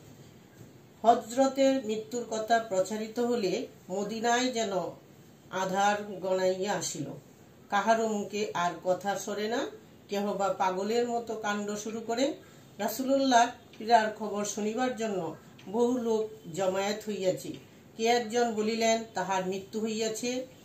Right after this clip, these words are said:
বীরবাহু উমর উলঙ্গ তরবারি হাতে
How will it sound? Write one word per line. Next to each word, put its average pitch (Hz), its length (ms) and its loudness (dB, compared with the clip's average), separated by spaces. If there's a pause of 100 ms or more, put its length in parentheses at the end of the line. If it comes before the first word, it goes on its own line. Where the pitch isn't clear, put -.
(200)
বীরবাহু 208 640 0 (380)
উমর 233 500 2
উলঙ্গ 226 480 2
তরবারি 196 560 -2
হাতে 196 500 -6